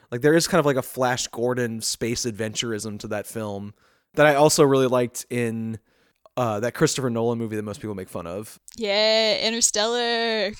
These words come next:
Speaker 1: Which I think is the best Nolan movie.
Speaker 2: It is the best Nolan movie.
Speaker 1: <laughs> And it reminds me a lot of Prometheus. I think, I think they both have the,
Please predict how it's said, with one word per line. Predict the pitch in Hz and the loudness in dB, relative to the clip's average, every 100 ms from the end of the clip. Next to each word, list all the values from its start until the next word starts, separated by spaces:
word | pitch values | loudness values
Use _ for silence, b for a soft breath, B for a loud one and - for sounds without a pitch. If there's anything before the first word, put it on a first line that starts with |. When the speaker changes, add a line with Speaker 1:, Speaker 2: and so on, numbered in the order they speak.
| - | 0
Speaker 1:
Which | 156 170 | 2 6
I | |
think | 170 180 | 6 6
is | 160 | 4
the | 143 | 4
best | 147 139 | 4 4
Nolan | 131 123 127 | 2 0 0
movie. | 107 101 127 | -4 -4 4
Speaker 2:
It | 269 | 4
is | - 262 381 277 | 6 4 6 6
the | 466 | 6
best | 359 302 - | 6 6 6
Nolan | 285 262 262 233 233 | 6 8 8 6 2
movie. | 240 240 214 196 - 269 | -2 -2 0 0 0 -2
Speaker 1:
<laughs> | 359 - - 453 - 262 247 B | -2 -2 0 -2 -2 -8 -8 B
And | 143 | 2
it | |
reminds | 160 170 165 165 | 6 8 8 8
me | |
a | 170 | 8
lot | 165 | 8
of | 165 | 8
Prometheus. | 170 165 175 107 82 95 - - | 4 0 0 0 -2 -4 -8 -4
I | 117 | -2
think, | 139 | 0
I | |
think | 135 160 | 0 2
they | 156 | 2
both | 131 139 143 | 4 6 6
have | 160 139 | 4 0
the, | 135 | 0